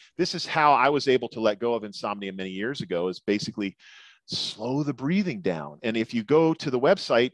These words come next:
uh, adam ouellette dot com backslash H M for HeartMath,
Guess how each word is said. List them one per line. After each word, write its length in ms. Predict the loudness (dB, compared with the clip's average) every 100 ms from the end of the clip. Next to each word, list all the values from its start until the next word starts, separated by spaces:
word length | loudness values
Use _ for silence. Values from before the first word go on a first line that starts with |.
| -2
uh, 240 | -2 0 0
adam 240 | -2 -2
ouellette 220 | -4 -4
dot 180 | -2 -4
com 240 | -2 -4 -2
backslash 500 | -2 -2 -4 -4 -4
H 240 | -6 -6 -6
M 180 | -8 -8
for 120 | -6
HeartMath, 480 | -4 -4 -2 -2